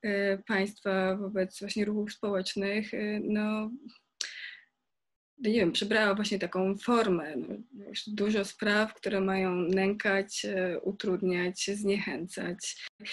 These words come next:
Jestem w ogóle bardzo ciekawa, tylko nie wiem, na ile, e,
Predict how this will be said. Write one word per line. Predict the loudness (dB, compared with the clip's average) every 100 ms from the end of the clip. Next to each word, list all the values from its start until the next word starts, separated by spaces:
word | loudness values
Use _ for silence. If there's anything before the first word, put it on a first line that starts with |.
| -2
Jestem | 0 4 4
w |
ogóle | 6 4
bardzo | 4 2
ciekawa, | 2 0 2 2
tylko | 2
nie | 2 4
wiem, | 4 2 2
na | 0
ile, | 0 2 0 0
e, | 0 0